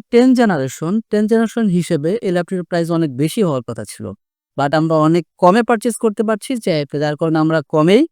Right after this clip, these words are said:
এটা দিয়ে দিচ্ছি। এই ল্যাপটপটি এখন আমরা বাজার মূল্য দিতেছি মাত্র পঁয়ত্রিশ হাজার টাকায়।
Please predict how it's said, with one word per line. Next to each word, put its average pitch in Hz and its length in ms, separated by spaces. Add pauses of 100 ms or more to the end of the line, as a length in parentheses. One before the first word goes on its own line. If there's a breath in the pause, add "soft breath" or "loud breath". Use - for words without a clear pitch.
(160)
এটা 165 260 (100)
দিয়ে 139 220
দিচ্ছি। 104 420 (540)
এই 220 120
ল্যাপটপটি 277 440
এখন 247 220
আমরা 208 180
বাজার 165 280
মূল্য 156 200
দিতেছি 143 380
মাত্র 147 600 (120)
পঁয়ত্রিশ 165 480
হাজার 113 260
টাকায়। - 300